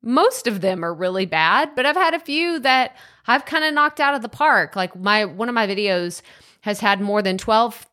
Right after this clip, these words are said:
thousand views at this point. And I'm like, "Wow." So, uh, this is just your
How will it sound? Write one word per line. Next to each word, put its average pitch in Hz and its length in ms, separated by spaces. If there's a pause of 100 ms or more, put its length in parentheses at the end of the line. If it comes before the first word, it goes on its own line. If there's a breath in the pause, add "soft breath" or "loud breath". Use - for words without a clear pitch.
thousand 226 520
views 202 280
at 170 120
this 135 160
point. 135 480
And 214 120
I'm 233 140
like, 208 280
"Wow." 190 680 (560 soft breath)
So, 269 180
uh, 254 120
this 277 260
is 285 160
just 247 300
your 208 640